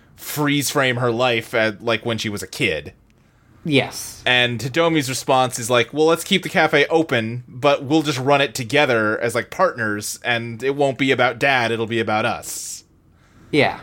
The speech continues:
Speaker 1: And they agree, and it's a very tearful, happy moment, and then it smash cuts to the cafe getting destroyed by a mochi bomb. Which is,
Speaker 2: Yes.
Speaker 1: you know what?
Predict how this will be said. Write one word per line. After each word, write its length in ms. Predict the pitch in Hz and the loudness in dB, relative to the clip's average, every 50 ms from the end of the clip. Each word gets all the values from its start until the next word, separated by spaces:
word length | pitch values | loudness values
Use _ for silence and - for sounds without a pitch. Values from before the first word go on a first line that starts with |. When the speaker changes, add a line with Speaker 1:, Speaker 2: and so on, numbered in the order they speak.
| - - | -2 -2
Speaker 1:
And 100 | 156 156 | 0 2
they 140 | 165 165 | 2 0
agree, 640 | 156 143 - 160 175 190 208 202 196 196 196 202 - | 0 0 -2 -2 0 0 0 0 0 0 2 0 2
and 160 | - 143 139 | 0 0 -2
it's 120 | 143 131 - | 0 0 0
a 60 | 139 | 0
very 220 | 127 147 147 147 | 2 2 0 0
tearful, 420 | 135 - - 156 156 151 - 147 139 | 0 -2 -2 0 0 2 2 0 0
happy 260 | 151 147 147 - 147 131 | 2 2 0 0 0 -2
moment, 380 | 131 139 143 139 147 147 143 - | 0 0 2 2 0 -2 -2 -2
and 80 | 135 | -2
then 100 | 135 135 | 0 2
it 160 | 135 139 - - | 0 0 -2 -4
smash 380 | - - 143 139 131 127 - - | -6 -4 0 0 0 0 -2 -2
cuts 280 | - 147 131 - - | 0 0 0 0 -2
to 120 | - 139 120 | -4 -4 -2
the 100 | 120 113 | -2 -2
cafe 380 | - 127 120 113 - 120 113 104 | 0 0 0 0 2 0 -2 0
getting 200 | 117 113 110 104 | -2 -4 -4 -6
destroyed 480 | 104 - - - 127 113 107 107 95 | -6 -6 -6 -2 -2 0 0 0 0
by 100 | 101 98 | 0 0
a 60 | 95 | 0
mochi 280 | 98 98 92 - - 92 | 0 0 -4 -4 -6 -10
bomb. 360 | 85 95 92 87 85 92 104 - _ _ _ _ - | -6 -4 -4 -2 -2 -4 -8 -10 _ _ _ _ -2
Which 200 | 180 220 220 277 | 0 0 0 0
is, 160 | 254 240 165 | -2 0 2
Speaker 2:
Yes. 340 | 147 131 117 - - - - | 4 4 4 2 -2 -4 0
Speaker 1:
you 60 | 320 | 2
know 120 | 349 339 | 4 4
what? 260 | 339 349 349 - - | 4 4 2 2 -2